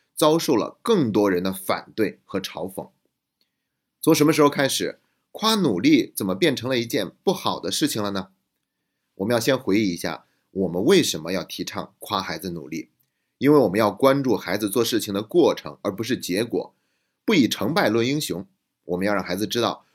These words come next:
我们不会因为他结果没有如愿就嫌弃他，给他的爱是无条件的。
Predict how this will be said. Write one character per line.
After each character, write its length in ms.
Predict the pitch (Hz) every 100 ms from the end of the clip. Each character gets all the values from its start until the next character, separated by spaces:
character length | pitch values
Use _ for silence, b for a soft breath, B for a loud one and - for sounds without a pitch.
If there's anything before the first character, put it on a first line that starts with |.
| b -
我 100 | 120
们 120 | 117
不 120 | 151
会 120 | 165
因 120 | 139
为 60 | 151
他 100 | 147
结 300 | - - 131
果 180 | 147 107
没 140 | 80
有 120 | 123 98
如 220 | 82 98
愿 240 | 139 - -
就 100 | 110
嫌 320 | - 92 85
弃 140 | -
他， 260 | - 82 - _ _ _
给 120 | 92
他 100 | 90
的 80 | 95
爱 320 | 90 98 87 _ -
是 160 | -
无 160 | 80 92
条 260 | - - 87
件 240 | 135 87
的。 120 | -